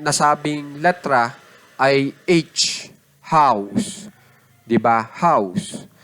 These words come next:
So, yun ay tunog consonant naman kasi hindi naman po kasali yung H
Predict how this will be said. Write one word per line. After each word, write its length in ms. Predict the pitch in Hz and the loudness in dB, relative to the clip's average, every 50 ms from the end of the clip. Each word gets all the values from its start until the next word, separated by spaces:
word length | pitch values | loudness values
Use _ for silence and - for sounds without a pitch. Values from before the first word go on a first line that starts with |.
| - - - _ _ _ _ _ | -20 -20 -20 _ _ _ _ _
So, 320 | - - - 170 160 151 147 | -6 0 2 4 4 4 4
yun 160 | 156 170 165 165 | 2 2 0 0
ay 80 | 156 156 | -4 -2
tunog 320 | - - 156 156 156 143 | 0 0 0 2 0 -2
consonant 560 | - - 147 143 - - 151 147 143 139 - - | 0 -2 -2 -2 0 -2 -2 -2 -2 -2 -2 -2
naman 320 | 117 120 139 135 123 104 | -2 0 0 0 0 0
kasi 320 | 101 - 120 - 143 135 | -2 -4 -4 -2 -2 -2
hindi 240 | 131 131 127 135 131 | -2 -2 -4 -4 -4
naman 240 | 135 131 135 131 - | -2 -2 -2 0 0
po 80 | - - | -2 -2
kasali 560 | - 131 131 - 135 131 131 135 135 131 131 | -2 -2 -2 0 0 0 0 0 0 0 0
yung 160 | 131 135 120 - _ _ | -2 -4 -8 -16 _ _
H 640 | - 170 156 147 143 - - - - - - - | -2 -2 -2 -2 -4 -6 -8 -8 -8 -8 -8 -12